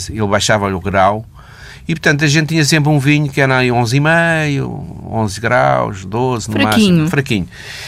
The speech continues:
Speaker 1: E, portanto, nós, eh, até, até por ser fraquinho, nós habituámos a beber um copinho sem esforço, porque aquilo não custava nada a beber, tipo refresco. E começou assim, naturalmente, mas só quando eu comecei a,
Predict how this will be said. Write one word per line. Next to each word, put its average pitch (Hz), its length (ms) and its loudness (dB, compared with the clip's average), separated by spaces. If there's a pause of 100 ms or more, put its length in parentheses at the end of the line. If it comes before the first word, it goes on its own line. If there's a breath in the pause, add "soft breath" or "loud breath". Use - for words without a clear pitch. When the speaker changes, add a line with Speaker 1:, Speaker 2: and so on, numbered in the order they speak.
(120 loud breath)
Speaker 1:
E, 185 60 -2
portanto, 196 220 2
nós, 202 220 4
eh, 190 100 2 (840)
até, 156 220 2
até 143 320 0
por 131 100 -6
ser 143 140 2
fraquinho, 123 440 -2
nós 131 220 2
habituámos 139 460 2
a 143 60 4
beber 139 220 2
um 143 80 0
copinho 147 520 0 (340)
sem 156 300 0
esforço, 156 560 0
porque - 140 -10
aquilo 104 100 0
não 110 60 0
custava 110 300 2
nada 117 200 4
a - 40 6
beber, 185 140 2
tipo 131 240 -4
refresco. 143 500 0 (720 loud breath)
E 127 160 2
começou 147 300 2
assim, 165 180 2
naturalmente, 113 540 0
mas 87 160 -6
só 98 180 2
quando 123 220 0
eu 135 100 4
comecei 120 540 2
a, 101 180 2